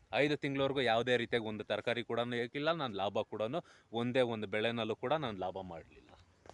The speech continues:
ಹಾಗಲಕಾಯಿ ಬೆಳ್ದೆ, ಅದ್ರಲ್ಲೂ ಕೂಡ ಬೆಲೆ ಸಿಗ್ಲಿಲ್ಲ. ಸೋರೆಕಾಯಿ ಬೆಳ್ದೆ,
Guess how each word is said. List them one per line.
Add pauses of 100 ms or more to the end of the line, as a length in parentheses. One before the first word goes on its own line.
(920)
ಹಾಗಲಕಾಯಿ
ಬೆಳ್ದೆ,
ಅದ್ರಲ್ಲೂ
ಕೂಡ
ಬೆಲೆ
ಸಿಗ್ಲಿಲ್ಲ.
ಸೋರೆಕಾಯಿ
ಬೆಳ್ದೆ,